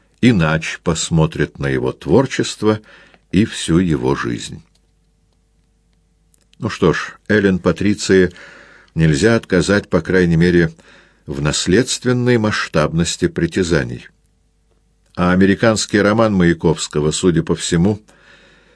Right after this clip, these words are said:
не оставил большого следа в его сердце. После двухдневного пребывания в Ницце, свидания с двумя Элли,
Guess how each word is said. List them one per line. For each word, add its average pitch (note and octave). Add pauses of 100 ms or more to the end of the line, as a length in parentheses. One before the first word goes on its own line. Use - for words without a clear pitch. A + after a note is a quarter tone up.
(180)
не F2
оставил A2
большого F#2+
следа D#2
в F2
его D2+
сердце. - (1300)
После A2+
двухдневного G2
пребывания D2
в D2
Ницце, C3 (1500)
свидания G2+
с F2
двумя F#2+
Элли, F2